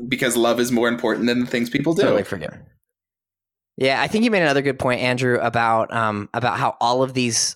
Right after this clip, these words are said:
Speaker 2: all of these kinds of love are important, the filial and the, and the fraternal and the romantic.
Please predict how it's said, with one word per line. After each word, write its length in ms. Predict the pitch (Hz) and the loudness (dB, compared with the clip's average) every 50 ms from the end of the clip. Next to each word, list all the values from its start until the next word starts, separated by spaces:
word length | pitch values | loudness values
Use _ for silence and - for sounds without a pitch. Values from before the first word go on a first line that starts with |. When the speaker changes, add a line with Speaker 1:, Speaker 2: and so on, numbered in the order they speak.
| _ - | _ -2
Speaker 2:
all 160 | 131 131 131 | 0 0 2
of 80 | 135 131 | 0 0
these 160 | 131 123 117 | 0 -2 -2
kinds 280 | - - 139 123 123 123 | -2 -2 -2 -2 -2 -2
of 80 | 123 110 | -2 0
love 180 | 117 113 110 113 | 0 0 0 0
are 60 | 113 | 0
important, 320 | 110 104 - 110 104 101 | -2 -2 -2 -2 -2 -2
the 80 | 101 95 | -4 -4
filial 480 | - - 117 110 110 107 107 107 107 98 | -4 -4 -2 0 0 2 2 0 0 0
and 240 | - 107 104 101 95 | -2 -2 -2 -2 -2
the, 380 | 98 98 95 92 92 92 92 - | 0 0 0 0 0 0 -2 -2
and 140 | - 107 104 | -4 -4 -4
the 40 | 98 | -4
fraternal 580 | - 110 101 - - 107 104 98 92 92 - - | -2 -4 -2 -2 0 0 0 0 0 -2 -2 -2
and 160 | - 104 101 | -4 -2 0
the 60 | 95 | 0
romantic. 580 | 95 95 95 98 95 92 92 - 82 - - | 0 0 0 0 0 0 0 -2 -4 -4 -6